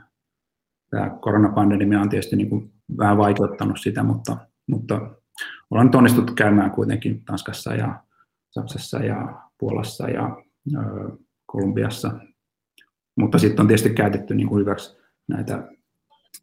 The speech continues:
eri maalaisia kollegoita, jotka on pystynyt sitten kuvaamaan näitä rakennuksia esimerkiksi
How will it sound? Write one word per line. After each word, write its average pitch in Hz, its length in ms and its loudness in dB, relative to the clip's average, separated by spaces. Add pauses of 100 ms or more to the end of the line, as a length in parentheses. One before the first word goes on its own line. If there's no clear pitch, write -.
(200)
eri 104 140 4
maalaisia 98 440 6
kollegoita, 98 640 -2
jotka - 260 -4
on - 160 -2 (180)
pystynyt 123 400 -4
sitten - 320 -8 (280)
kuvaamaan 104 480 2
näitä - 180 -2
rakennuksia - 500 -2
esimerkiksi - 580 -6